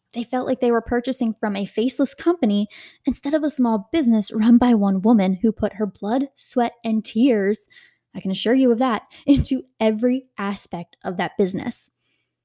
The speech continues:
And this all boils down to the know, like, trust factor. And trust me, you are gonna get so sick of hearing <laughs> me say that by the end of this episode, but it's important, so please keep listening. This is the concept that your audience must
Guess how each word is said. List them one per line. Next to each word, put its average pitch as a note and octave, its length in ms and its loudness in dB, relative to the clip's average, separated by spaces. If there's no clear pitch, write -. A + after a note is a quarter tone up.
And C4 120 4
this C4 220 -2
all D4 240 -2
boils C4+ 400 4
down A3+ 300 2
to C#4 280 4
the G3+ 440 0
know, G#3 280 2
like, G#3+ 420 4
trust - 400 -6
factor. - 540 -6
And G3 100 -8
trust - 380 -4
me, E4 260 6
you A#3+ 140 2
are C4 80 0
gonna B3 180 2
get G#3+ 180 -4
so - 340 -2
sick A3 280 -6
of G#3+ 120 -6
hearing A#3+ 280 6
<laughs> - 20 8
me A#3 140 4
say F#3+ 260 -4
that A3 260 -4
by - 180 -2
the B3 140 -4
end A#3 140 -2
of A3+ 80 0
this A3+ 140 -4
episode, G3 440 -8
but A#3+ 160 4
it's C4+ 160 2
important, A#3+ 540 -4
so F3+ 320 -8
please A3+ 260 -4
keep - 180 -6
listening. - 420 -6
This C#4 200 -4
is F#4+ 120 -6
the F4+ 80 -6
concept A3+ 500 -4
that - 160 -2
your A3 200 2
audience G#3 420 2
must F#3 300 -4